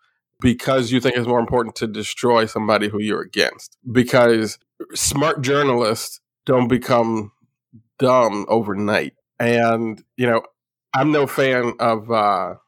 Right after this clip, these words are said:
like, frivolous lawsuits. Justin is an attorney, and he, he wouldn't even put up with that. But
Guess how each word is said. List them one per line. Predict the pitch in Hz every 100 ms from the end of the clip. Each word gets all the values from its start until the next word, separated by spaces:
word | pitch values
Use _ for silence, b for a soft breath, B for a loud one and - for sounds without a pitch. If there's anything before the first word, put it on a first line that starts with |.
| _ -
like, | 113 104
frivolous | - 131 120 113
lawsuits. | 117 113 113 110 - - - - - _ -
Justin | 120 120 117
is | 104
an | 104
attorney, | 87 117 101 87
and | 90
he, | 101 110
he | - 113
wouldn't | 110 104 107
even | 101 95 98 _
put | 151 143
up | 131
with | 113 -
that. | 78 -
But | 127 127 226